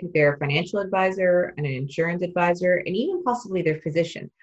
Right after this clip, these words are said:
Are they making the right decision? Should they be traveling? And then they need to take a close look at the plans that we have to see if they'll be eligible for any of them that can offer them coverage if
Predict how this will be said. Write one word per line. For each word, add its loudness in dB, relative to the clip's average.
Are 6
they 4
making 2
the -2
right 2
decision? -2
Should 0
they 2
be -4
traveling? -6
And 6
then 8
they 2
need 0
to -14
take -4
a -16
close 0
look 2
at -10
the -6
plans 0
that -2
we 2
have -2
to -2
see -2
if 0
they'll -2
be -4
eligible 0
for -6
any -10
of -10
them 0
that 2
can 2
offer 2
them 0
coverage 0
if 2